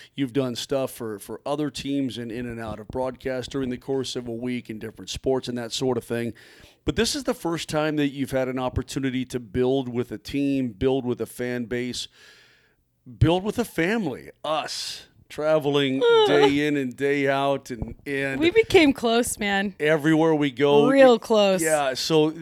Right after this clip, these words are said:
Speaker 1: it's, it's a, a different experience for you to, again,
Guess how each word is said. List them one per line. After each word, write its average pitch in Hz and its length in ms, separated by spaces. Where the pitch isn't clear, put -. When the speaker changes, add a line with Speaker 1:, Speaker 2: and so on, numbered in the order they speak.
Speaker 1:
it's, 175 580
it's 160 240
a, 156 220
a 160 80
different 170 320
experience 160 460
for - 140
you 143 140
to, 147 240
again, 131 340